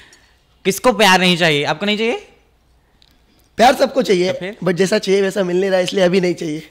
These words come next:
Speaker 1: <laughs> ये जो हमारी लोगों की ईगो होती है ना, जैसा चाहिए वैसा नहीं मिल रहा है
Speaker 2: ईगो
Speaker 1: हमें।
Speaker 2: नहीं है ये।
Speaker 1: हम, नहीं, ये है, मैं, मैं बता रहा हूँ, ये
Speaker 2: ये
Speaker 1: है।
Speaker 2: ईगो नहीं है।
Speaker 1: हाँ,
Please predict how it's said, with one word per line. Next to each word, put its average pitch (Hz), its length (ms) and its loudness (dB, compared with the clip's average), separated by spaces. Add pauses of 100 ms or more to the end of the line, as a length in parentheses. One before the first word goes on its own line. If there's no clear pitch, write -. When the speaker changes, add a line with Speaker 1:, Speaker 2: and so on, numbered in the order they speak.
(760)
Speaker 1:
<laughs> - 800 -20
ये 147 220 -6
जो 175 120 -8
हमारी 170 400 -10
लोगों 151 280 -6
की 156 240 -12
ईगो 131 120 -8
होती 143 200 -12
है 165 60 -16
ना, 185 80 -16
जैसा 143 220 -8
चाहिए 156 220 -8
वैसा 131 420 -4
नहीं 135 240 -10
मिल 117 160 -10
रहा 101 220 -8
है 107 160 -4
Speaker 2:
ईगो 127 120 -4
Speaker 1:
हमें। 262 100 0
Speaker 2:
नहीं 277 180 0
है 247 80 2
ये। 170 320 -2
Speaker 1:
हम, 190 240 -4 (220)
नहीं, 180 140 -4
ये 220 140 2
है, 202 460 2
मैं, 175 120 -6
मैं 185 180 -4
बता 196 220 -4
रहा 165 60 -2
हूँ, 160 80 -10
ये 170 120 -2
Speaker 2:
ये 202 80 2
Speaker 1:
है। 233 140 -2
Speaker 2:
ईगो 240 180 -6
नहीं 247 260 -2
है। 156 140 -8
Speaker 1:
हाँ, 127 260 -10